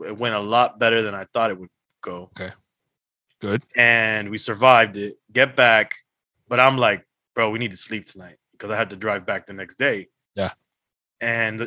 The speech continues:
Speaker 1: and mind you, the night before, we slept about three hours total because of all the antics.
Speaker 2: Mm-hmm.
Speaker 1: And then we had the full day of Disney World. I was exhausted, man.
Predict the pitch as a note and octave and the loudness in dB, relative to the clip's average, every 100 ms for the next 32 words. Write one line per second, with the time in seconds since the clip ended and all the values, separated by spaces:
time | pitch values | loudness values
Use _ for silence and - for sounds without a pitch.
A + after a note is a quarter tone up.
0 | A2+ C3 D3 B3 C#4+ B2 G#2+ B2+ - D3 | -4 0 4 6 6 2 2 2 2 2
1 | G3+ E3 - E3 D#3 B2+ A2+ D3 D3+ C#3 | 4 4 2 0 0 -2 -2 2 4 4
2 | B2 - D3+ D#3 C#3 A2+ - A#2+ A2+ G#2+ | 2 -2 2 4 4 0 -4 -4 -4 -2
3 | G#2+ G#2+ G#2+ C#3+ G#3 - G#2+ F#2+ F#2+ F2 | -2 -2 0 2 2 -2 -10 -8 -8 -8
4 | E2+ - _ _ _ - C#3+ D3 C#3 D3+ | -12 -18 _ _ _ 2 4 4 2 2
5 | B2+ - E3 D3 C3+ C3 A#2 G3 G#3+ A2+ | 0 -2 2 4 4 4 4 2 2 0
6 | C3 F#3+ C3 G#2 C3+ C4 A#3 A2+ A2 A#2 | 2 2 2 0 2 4 2 -4 -2 -2
7 | F3 | -2